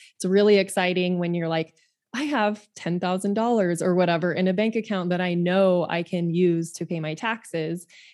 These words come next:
And if we end up not making as much profit as we anticipated, or, um, maybe we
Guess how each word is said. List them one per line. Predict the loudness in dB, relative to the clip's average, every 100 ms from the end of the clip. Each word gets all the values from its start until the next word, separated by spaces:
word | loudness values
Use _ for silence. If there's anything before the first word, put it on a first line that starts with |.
| _
And | -2 0 -2 2
if | 0 0 -2
we | 0 2 2 0 -2 -2
end | 0 0
up | -2 -4
not | -4 -2
making | -4 -4 -8 -8
as | -10
much | -12 -14
profit | -12 -12 -10 -10
as | -10 -10 -8
we | -10 -8
anticipated, | -12 -8 -6 -4 -2 0 2 0 -2 -6 _ _ -2
or, | 0 2 0 -4 -6 _ _ _ _ _ _ -4
um, | -2 -2 -4 -6 -2
maybe | 0 2 4 2
we | 2